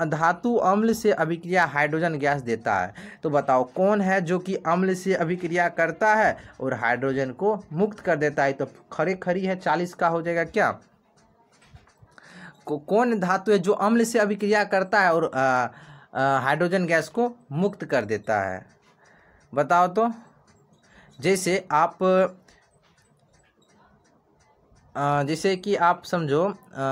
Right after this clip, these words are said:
सी यू एस ओ फ़ोर, इसे एफ ही ना होना चाहिए, एफ ही। कह रहा है कि कौन सा धातु है जो अम्ल से अभिक्रिया करता है और हाइड्रोजन गैस को मुक्त कर देता है? जैसे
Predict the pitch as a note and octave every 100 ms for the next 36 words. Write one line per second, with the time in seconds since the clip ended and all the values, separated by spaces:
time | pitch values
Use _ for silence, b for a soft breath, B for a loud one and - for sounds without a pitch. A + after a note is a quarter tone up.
0 | C3+ C3+ - D#3 D#3 D3 D3 C#3+ D#3 C#3+
1 | F3 F3+ A3 - b b b F3 G3 -
2 | C4 A3 D#3 C3+ B2 B2+ B2+ - F#3 D#3+
3 | - G#2+ - B B - G3 A3+ A3+ B3+
4 | G3 - A3+ B3+ A#3 A3 G3+ F3+ E3 F3
5 | G3+ G#3 F3+ G3+ F#3+ G#3+ G#3+ G#3 F#3+ F3+
6 | F#3 F#3 F#3+ F#3 F3+ F3+ G3 E3+ D3 D#3
7 | E3+ E3+ D3+ C#3+ C#3+ A#3 D#4 B B B
8 | G3+ - E3 B2+ A#2 C3 D#3 A3